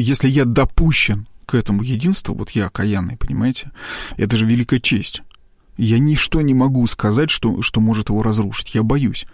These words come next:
Началось это, я вам объясню, когда. Началось это с того момента, когда я в четырнадцатом году, э, рассказал о том, что пока я учился в семинаре, я страшно переживал о том, что Крым стал украинским.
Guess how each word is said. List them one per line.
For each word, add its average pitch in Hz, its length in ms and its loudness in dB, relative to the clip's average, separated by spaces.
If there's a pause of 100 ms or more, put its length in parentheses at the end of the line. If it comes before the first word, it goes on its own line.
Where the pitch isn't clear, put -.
(480)
Началось 143 420 2
это, 113 140 0
я 104 60 2
вам 117 140 2 (120)
объясню, 127 360 0
когда. 95 220 -2
Началось 127 460 0
это 120 160 -4
с - 60 -2
того 127 140 2
момента, 151 360 2
когда 120 280 0
я 120 240 2 (380)
в - 80 -10
четырнадцатом 127 500 2
году, 143 380 2 (760)
э, 107 460 2
рассказал 131 680 2
о 113 140 -4
том, 110 160 0
что 107 300 0 (180)
пока 113 220 2
я 107 60 4
учился 104 360 -2
в - 40 -2
семинаре, 139 360 2
я 110 80 2
страшно 131 420 2
переживал 110 420 0
о 107 60 0
том, 104 140 -2
что - 200 -4
Крым 123 260 -2
стал 113 200 -2
украинским. 110 640 -6